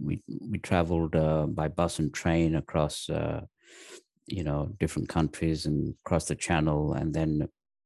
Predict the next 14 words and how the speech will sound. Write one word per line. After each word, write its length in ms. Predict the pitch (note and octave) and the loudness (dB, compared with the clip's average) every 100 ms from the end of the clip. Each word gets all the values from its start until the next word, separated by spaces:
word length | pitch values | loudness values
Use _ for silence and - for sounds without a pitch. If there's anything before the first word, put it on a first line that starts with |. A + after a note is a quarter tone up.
| _ | _
my 160 | E2 D#2 | -2 2
earlier 300 | F#2 F#2+ F#2 | 4 6 6
life, 400 | F2 E2+ E2 D#2+ | 6 6 4 0
I, 220 | D#2 D#2+ - | -2 -2 0
I 120 | D#2+ | -2
spent, 460 | - - F2 D#2+ C3 C3 - - | -2 0 2 2 0 -10 -12 -6
uh, 420 | E2 D#2+ D#2+ D#2+ - | -2 0 0 -2 -2
in 160 | - | 0
the 80 | D#3+ | 2
north 280 | E3 F3 - | 4 4 2
of 120 | - | 0
England, 400 | D#2+ D2 D#2+ D#2+ | 0 2 0 0
near 140 | E2 E2 | 2 4
Manchester, 760 | E2+ E2 - D#2 - D#2+ E2 | 4 2 2 0 0 -4 -4